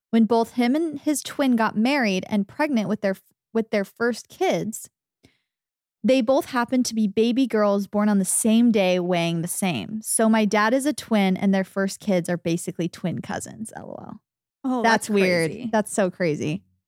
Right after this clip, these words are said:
Speaker 2: That's wild.
Speaker 1: To have
Speaker 2: They
Speaker 1: even a
Speaker 2: wait.
Speaker 1: cousin, I have a cousin who has the same exact birthday as me. I mean, not in the same year, but even that's crazy. Like,
Speaker 2: Mm-hmm.
Speaker 1: of all the days in the year, you couldn't find your own birthday?
Speaker 2: Don't,
Speaker 1: Just kidding. <laughs>
Speaker 2: don't, um, two of Kourtney Kardashian's kids have the same birthday?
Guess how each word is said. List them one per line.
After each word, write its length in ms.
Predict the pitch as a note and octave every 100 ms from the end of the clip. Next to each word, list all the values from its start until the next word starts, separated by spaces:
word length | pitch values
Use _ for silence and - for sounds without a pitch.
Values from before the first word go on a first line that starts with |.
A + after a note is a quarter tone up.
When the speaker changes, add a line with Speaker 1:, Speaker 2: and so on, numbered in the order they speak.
| _
Speaker 2:
That's 360 | A3+ A#3+ A#3 -
wild. 480 | D3+ F2 D2+ - - _ -
Speaker 1:
To 100 | C#4+
have 160 | E4 A#4
Speaker 2:
They 60 |
Speaker 1:
even 160 | F#4 B3
a 80 | G#3+
Speaker 2:
wait. 120 | F#3
Speaker 1:
cousin, 480 | A3+ A3 A3 G#3 G3 _ _ A#3
I 60 |
have 80 | D4
a 40 |
cousin 280 | D4 G#3+ F#3+
who 60 | F#3+
has 100 | F3
the 60 |
same 200 | - F3
exact 240 | F3 - D#3+
birthday 280 | F#3 - A#2
as 140 | -
me. 200 | - D3 -
I 40 | G3
mean, 100 | D#3+
not 160 | E3+
in 40 | -
the 60 | F3+
same 240 | - -
year, 200 | - -
but 280 | - - - _ -
even 240 | B3+ A3 E3+
that's 200 | A#3 -
crazy. 500 | - A#2+ - - A3 _ -
Like, 180 | A#3+ G#3
Speaker 2:
Mm-hmm. 140 | A3
Speaker 1:
of 80 | A#3+
all 140 | C4+ D#4+
the 100 | F#4
days 260 | A3+ A#3+ C#4+
in 40 |
the 60 | A3+
year, 280 | D3+ - B3+ _ _ _ _ _ _ _ _ -
you 80 | G#3
couldn't 160 | G3+
find 180 | G3 G3
your 80 | F#3+
own 100 | F3
birthday? 360 | F#3 G3+ A3+ A#3+ -
Speaker 2:
Don't, 400 | C4 D4 E4 D#4
Speaker 1:
Just 340 | - B3+ -
kidding. 120 | D4+ -
<laughs> 60 | B3+
Speaker 2:
don't, 480 | D#4 C#4+ E4+ F#4+ E4
um, 460 | F4+ E4 A#3+ A3+ _ _ _ _ -
two 300 | - C#4 C#4+
of 140 | B3 -
Kourtney 260 | A#3+ A#3+
Kardashian's 480 | A3 G3+ G3 A3 G#3+
kids 180 | - A3
have 100 | A3
the 80 | A3
same 180 | A#3 A3+
birthday? 340 | A#3 A#3+